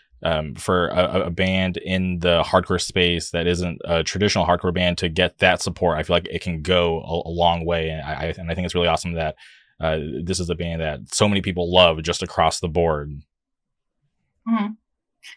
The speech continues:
Speaker 2: Yeah, you never know how it's going to be received because we, you know, um, I don't, I sing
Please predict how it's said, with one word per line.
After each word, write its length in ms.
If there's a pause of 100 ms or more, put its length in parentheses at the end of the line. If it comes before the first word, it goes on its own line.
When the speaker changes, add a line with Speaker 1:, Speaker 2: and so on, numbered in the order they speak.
(140)
Speaker 2:
Yeah, 160
you 120
never 280
know 180
how 180
it's 120
going 220
to 60
be 80
received 520
because 340
we, 600 (1080)
you 80
know, 420
um, 580 (1700)
I 140
don't, 320
I 120
sing 580